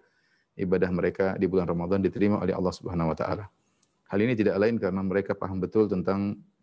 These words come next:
kemuliaan bulan Ramadan. Karena bulan Ramadan adalah bulan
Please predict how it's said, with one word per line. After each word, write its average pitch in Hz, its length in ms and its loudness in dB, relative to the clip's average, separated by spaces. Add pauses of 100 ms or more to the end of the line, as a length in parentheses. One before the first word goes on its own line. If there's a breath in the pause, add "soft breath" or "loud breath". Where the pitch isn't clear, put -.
kemuliaan 95 440 0
bulan 87 200 -2
Ramadan. 90 480 0 (1120)
Karena 101 240 0
bulan 95 240 0
Ramadan 95 280 2
adalah 95 120 0
bulan 113 260 2